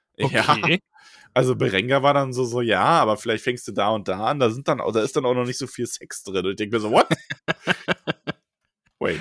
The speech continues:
Speaker 1: what?
Speaker 2: Berengar wieder.
Speaker 1: Ja, also Berengar ist da schon
Speaker 2: Ei, ei,
Speaker 1: Bebenga
Speaker 2: ei.
Speaker 1: wohl eher.
Speaker 2: <laughs> Bebenga.
Speaker 1: Ah, ja, nee, aber, ähm,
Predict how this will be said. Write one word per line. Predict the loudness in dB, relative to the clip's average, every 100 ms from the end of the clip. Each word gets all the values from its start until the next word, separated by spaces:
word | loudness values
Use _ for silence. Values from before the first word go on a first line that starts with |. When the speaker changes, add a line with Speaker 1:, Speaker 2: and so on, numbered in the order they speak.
| -6
Speaker 1:
what? | -2
Speaker 2:
Berengar | 2 4 4 2 0 0
wieder. | 0 0 0 -2 0
Speaker 1:
Ja, | 6 8 8
also | 8 6 4 0
Berengar | 0 0 0 0
ist | 0
da | -2
schon | 0 2 2 -2 -8 _ _ _ _ _
Speaker 2:
Ei, | -10
ei, | -6 -2
Speaker 1:
Bebenga | -2 0 2 2 2 4 4 4
Speaker 2:
ei. |
Speaker 1:
wohl | 0 0
eher. | 0 2 2
Speaker 2:
<laughs> | 0 -4 -8 -10 -8 -6 -6 -6 -8 -6 -8 -8 -10 -12 -10 -4 -2 -2 0
Bebenga. | -2 -2 -4 -2 2 0 0 0 0 -2 -8 _ -20 -18 -14 -6
Speaker 1:
Ah, | -2 0 -2 -4 -2
ja, | 0 2 0 -2
nee, | 0 4
aber, | 4 6 4 4 0
ähm, | -6 -10